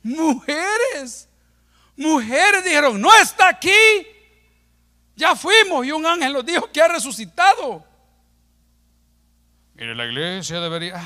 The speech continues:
ay, hermano, santo Dios. Y le voy a contar qué se interpreta en el Antiguo Testamento cuando había falta de pantalones de los hombres, Dios levantó mujeres.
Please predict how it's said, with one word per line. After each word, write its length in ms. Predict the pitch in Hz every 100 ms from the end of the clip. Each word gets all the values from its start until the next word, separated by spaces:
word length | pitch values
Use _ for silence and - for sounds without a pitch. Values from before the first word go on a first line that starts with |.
| 160
ay, 120 | 165
hermano, 580 | 170 _ - 73 _ -
santo 720 | - - - 120 _ - _
Dios. 720 | - 120 - - - - - _ _ _ _ _ _
Y 60 | 151
le 60 |
voy 120 | 165 185
a 60 |
contar 380 | 190 185 202 202
qué 120 | -
se 100 | 185
interpreta 440 | 202 175 143 190 180
en 80 | 165
el 80 |
Antiguo 280 | 147 143 180
Testamento 580 | 165 151 175 220 180 147
cuando 240 | 139 139
había 200 | 131 190
falta 380 | 147 - 202 196
de 120 | 175
pantalones 760 | 139 - 156 151 165 160 208 160
de 100 | 147
los 180 | 143 135
hombres, 380 | 185 147 175 147
Dios 160 | 160
levantó 280 | 170 156 139
mujeres. 600 | 156 226 - - - -